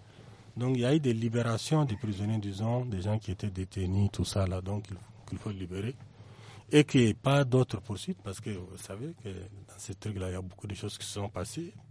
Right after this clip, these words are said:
Donc vraiment, tout cela a permis de stabiliser et chacun a joué correctement son rôle. Il y a eu les accords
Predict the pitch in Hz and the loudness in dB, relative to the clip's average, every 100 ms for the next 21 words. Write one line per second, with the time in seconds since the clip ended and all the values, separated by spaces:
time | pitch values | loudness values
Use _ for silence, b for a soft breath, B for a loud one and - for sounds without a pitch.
0 | B B B B B B B - 120 110 | B B B B B B B 2 2 8
1 | 143 180 165 190 - 127 151 147 107 113 | 12 12 12 8 8 6 6 2 0 2
2 | 110 131 135 107 104 - 101 95 98 117 | 4 2 2 -2 -2 -4 -6 -4 -4 -4
3 | 107 104 104 104 127 123 104 98 113 117 | -4 -4 -4 -2 -2 0 -2 0 0 -2
4 | - 107 101 - 101 104 98 90 101 98 | -6 -6 -4 -4 -2 -2 -2 -2 -4 -4
5 | 95 104 98 92 90 101 107 113 | -4 -2 -4 -4 -6 -2 0 -2